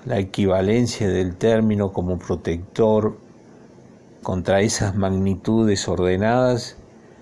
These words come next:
que el aparato lo muestra como necesidad y existencia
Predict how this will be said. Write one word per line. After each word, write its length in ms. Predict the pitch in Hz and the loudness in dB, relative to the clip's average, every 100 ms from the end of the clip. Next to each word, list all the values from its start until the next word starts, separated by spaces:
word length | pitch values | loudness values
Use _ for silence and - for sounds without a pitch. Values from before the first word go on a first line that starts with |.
| - - - - - - | -20 -20 -20 -20 -20 -8
que 120 | - | -2
el 100 | 90 | 0
aparato 680 | 87 - 87 92 101 101 107 | 0 0 0 2 2 0 0
lo 120 | 92 | 0
muestra 420 | 90 95 104 - 95 | 0 -2 -4 -4 -4
como 280 | 92 90 | -4 -4
necesidad 840 | 90 92 - 101 - 98 95 92 - - | -4 -4 -6 -6 -4 0 0 0 -4 -6
y 180 | 104 | -2
existencia 1080 | 92 92 - 107 - 123 98 95 - 98 98 | -2 -4 -8 -8 -2 0 0 -2 -4 -6 -8